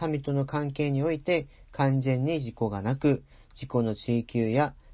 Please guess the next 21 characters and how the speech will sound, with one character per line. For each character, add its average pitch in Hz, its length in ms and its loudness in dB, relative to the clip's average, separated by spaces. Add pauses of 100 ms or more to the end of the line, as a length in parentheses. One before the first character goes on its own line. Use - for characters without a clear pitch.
自 135 100 -6
己 147 140 0
の 170 140 0
権 135 280 2
益 123 280 -4
が 160 120 4
あ 127 60 2
り 101 80 -4
ま 98 140 -4
せ 104 140 -4
ん 95 60 -4
で 107 100 2
し - 80 -8
た。 101 240 0 (500)
彼 135 260 2
は 151 240 2 (120)
常 127 180 2
に 110 140 -2
進 147 340 -2
ん 139 100 0
で 147 220 2